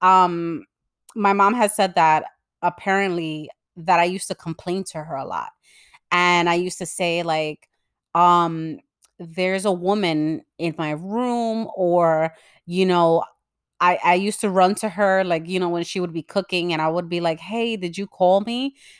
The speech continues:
And she would say, "No, I didn't call you." And I would say, "Oh, but I heard you. It sounded like you called my name, like a woman called my name." So my mom at first, like, you know, I would mention these things, and she would just, like, brush it off like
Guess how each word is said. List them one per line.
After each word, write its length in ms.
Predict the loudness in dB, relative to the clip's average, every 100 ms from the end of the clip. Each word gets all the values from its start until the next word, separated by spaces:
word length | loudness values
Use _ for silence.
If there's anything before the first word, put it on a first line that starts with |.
| -6
And 200 | -2 -2
she 200 | -2 -4
would 160 | -4 0
say, 200 | 0 2
"No, 440 | 2 2 2 2
I 80 | 0
didn't 200 | -2 -4
call 380 | 2 4 4 2
you." 200 | 0 0
And 100 | 0
I 80 | -2
would 140 | -4
say, 160 | -8 -10 -4
"Oh, 100 | -2
but 200 | 2 2
I 100 | 4
heard 340 | 2 0 0 0
you. 240 | -2 -4 _ _ _ -4
It 120 | 0
sounded 360 | 4 4 4 2
like 180 | 0
you 160 | -2 -6
called 340 | 0 2 2
my 140 | 0 -2
name, 260 | -2 -2
like 180 | -4 -4
a 40 | -4
woman 400 | -2 -2 -2 -4
called 340 | 0 2 2
my 120 | -2
name." 340 | -4 -4 -4 -6 _ _ _ _ -8
So 360 | 0 6 6
my 180 | 6 4
mom 260 | 4 4 4
at 120 | 2
first, 360 | 4 4 4 2
like, 180 | 2 0
you 180 | -4 0
know, 80 | 2
I 100 | 0
would 160 | 0
mention 300 | -4 -4 -4
these 180 | -4 -4
things, 440 | 0 2 2 0
and 280 | 0 0 -2
she 220 | -4 -4 -2
would 140 | -2
just, 200 | -2 0
like, 260 | 0 0 -2
brush 300 | 0 0 0
it 60 |
off 440 | 4 6 4 2 0
like 260 | 0 0